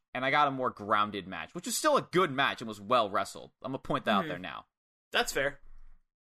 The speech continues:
Speaker 2: Under-, I understand that. You, you, you were expecting, like, uh, a very Lucha-esque style
Speaker 1: Yes,
Speaker 2: match,
Speaker 1: I
Speaker 2: and
Speaker 1: was
Speaker 2: we didn't, and we didn't
Speaker 1: expecting,
Speaker 2: really
Speaker 1: like,
Speaker 2: get it.
Speaker 1: high-flying, a bunch of high-flying moves. I was expecting, like you said, I was expecting Rush to go, like, fast-paced, just in that shit, and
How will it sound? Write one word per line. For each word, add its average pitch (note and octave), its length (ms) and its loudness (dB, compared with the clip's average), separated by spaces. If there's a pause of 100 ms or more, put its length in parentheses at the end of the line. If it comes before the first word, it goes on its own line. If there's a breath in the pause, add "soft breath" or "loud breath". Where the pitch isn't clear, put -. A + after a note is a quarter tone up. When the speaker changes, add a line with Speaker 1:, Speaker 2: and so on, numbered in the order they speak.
(140)
Speaker 2:
Under-, F3 200 0 (100)
I G3+ 120 4
understand C#3 380 -2
that. B2+ 200 -6
You, D#3 340 0
you, F3 180 -6
you F#3 80 0
were F#3+ 100 4
expecting, E3+ 440 0
like, D3+ 300 2
uh, C3 340 4 (320 soft breath)
a D#3 80 -2
very D3+ 220 6
Lucha-esque C#3 560 -2 (100)
style B2 360 -2
Speaker 1:
Yes, A#2 320 0
Speaker 2:
match, A#2 80 -4
Speaker 1:
I - 40 6
Speaker 2:
and C#3 80 6
Speaker 1:
was D3 100 0
Speaker 2:
we D#3 40 -4
didn't, B2 80 -8
and C3 80 0
we - 80 4
didn't C3+ 40 -4
Speaker 1:
expecting, C3+ 140 -2
Speaker 2:
really B2+ 120 0
Speaker 1:
like, A#2 140 0
Speaker 2:
get A#2 160 -6
it. A2+ 80 -8
Speaker 1:
high-flying, G#2+ 600 0
a - 60 -8
bunch C3 240 -4
of A#2 100 -4
high-flying B2 400 2
moves. B2+ 160 -2
I B2 60 4
was B2 60 2
expecting, C#3+ 340 -2
like C#3+ 80 2
you C#3 60 -6
said, B2+ 120 -4
I A#2+ 60 4
was C3 80 0
expecting C#3 380 -4
Rush C#3 240 0
to C#3 40 -10
go, C3+ 120 -2
like, A2+ 240 -2
fast-paced, C#3+ 720 0
just - 240 -12
in D3 220 -4
that B2 180 -2
shit, A#2+ 320 -4
and G2 400 -10